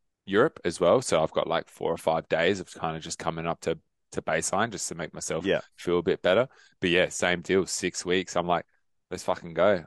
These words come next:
Speaker 1: I love, I just love the six weeks. It's, it's great. Like, four to six weeks, um, nice little,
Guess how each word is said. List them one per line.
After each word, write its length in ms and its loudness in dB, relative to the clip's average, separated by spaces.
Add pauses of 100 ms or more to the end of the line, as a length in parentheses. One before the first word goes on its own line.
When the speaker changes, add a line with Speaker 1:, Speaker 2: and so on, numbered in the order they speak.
Speaker 1:
I 80 4
love, 320 4
I 120 0
just 300 -4
love 340 4
the 100 -4
six 340 -6
weeks. 480 -6
It's, 340 -10
it's 160 -8
great. 280 0
Like, 180 -2
four 220 0
to 40 4
six 260 -10
weeks, 320 -2 (560)
um, 400 0
nice 300 0
little, 300 -2